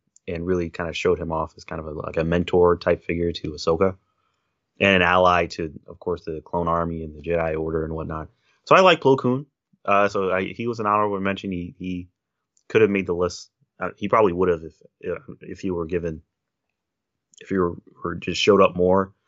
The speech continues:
in other things. Um, and, uh, Reath Silas is, is an honorable mention. Uh, who, he's the only, he's the only High Republic that I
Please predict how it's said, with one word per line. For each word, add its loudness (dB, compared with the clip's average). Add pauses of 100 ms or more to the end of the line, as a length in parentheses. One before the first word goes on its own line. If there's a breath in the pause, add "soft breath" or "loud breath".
(340)
in -4
other -2
things. -6 (600)
Um, 2
and, 0
uh, 0
Reath -2
Silas -2 (100)
is, -6
is -10
an -8
honorable -6
mention. -16 (180)
Uh, -6
who, -4
he's 4
the 4
only, 4 (480)
he's -4
the 2
only 6
High 0
Republic 2 (200)
that 2
I 6